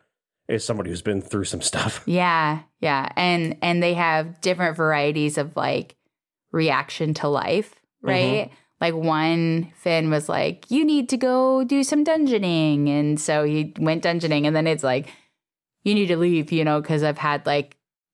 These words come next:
Speaker 2: a rough life and I've got three kids and their mom died last
Speaker 1: Good
Speaker 2: year," or
Speaker 1: point.
Speaker 2: whatever. You know, like, it's just really, really interesting.
Speaker 1: That is a really good point, 'cause I didn't, I didn't think about that at all. Yeah, like, the different versions of Finn, we're seeing how each one has dealt with,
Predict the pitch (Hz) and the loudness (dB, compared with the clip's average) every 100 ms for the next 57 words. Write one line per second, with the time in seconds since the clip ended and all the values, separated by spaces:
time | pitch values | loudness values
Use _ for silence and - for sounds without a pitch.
0 | - 156 156 151 156 147 151 151 143 143 | -6 -2 -2 0 -2 -2 0 -2 0 -2
1 | 165 147 156 147 151 147 143 139 147 151 | -2 -2 0 -2 0 0 0 0 0 0
2 | 143 139 127 123 135 131 165 175 156 170 | -2 0 0 0 -2 -2 -2 -2 -2 0
3 | 226 151 120 92 123 175 175 160 160 160 | 0 0 -2 -2 0 2 2 2 2 0
4 | 156 151 180 190 180 170 165 156 151 147 | 0 -2 -4 -2 -2 0 0 0 0 -2
5 | - 147 139 - - - 131 135 123 131 | -2 -2 -4 -4 -4 -2 -2 -2 0 0
6 | 131 127 139 117 113 120 147 160 147 123 | -2 -2 -2 -2 -2 -2 0 0 0 0
7 | 151 180 180 165 156 131 139 131 95 123 | -2 -2 0 0 0 0 2 0 0 0
8 | 131 104 110 107 120 127 123 110 117 113 | 0 0 -4 -2 -4 -2 -2 -2 -4 -4
9 | 98 120 104 101 - 110 98 113 110 113 | -2 -2 -4 -4 -2 -2 0 -2 0 -2
10 | - 107 104 98 85 110 101 101 92 87 | -2 -2 -2 -2 -2 0 0 -2 -4 -4
11 | 104 101 113 92 90 - | -4 -4 -2 -4 -4 -10